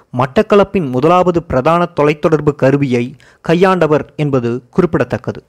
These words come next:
இதேபோன்று அம்பாறை மாவட்டத்திற்கான தொலைத்தொடர்பு கருவி அங்கு அனுப்பி வைக்கப்பட்டதை தொடர்ந்து அம்பாறை பிரதேசத்தை ஃபோர் எயிட்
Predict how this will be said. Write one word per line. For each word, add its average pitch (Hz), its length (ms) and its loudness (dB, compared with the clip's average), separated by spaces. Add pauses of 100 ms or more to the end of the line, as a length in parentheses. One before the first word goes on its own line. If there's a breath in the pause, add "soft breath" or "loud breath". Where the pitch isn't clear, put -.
(540)
இதேபோன்று 185 600 2 (300)
அம்பாறை 190 400 0
மாவட்டத்திற்கான 170 760 -2 (100)
தொலைத்தொடர்பு 160 680 2
கருவி 131 440 0 (260)
அங்கு 170 380 0 (220)
அனுப்பி 170 360 0
வைக்கப்பட்டதை 151 800 0
தொடர்ந்து 135 500 2 (320)
அம்பாறை 185 460 2
பிரதேசத்தை 147 640 -2 (320)
ஃபோர் 196 340 4 (220)
எயிட் 165 300 -2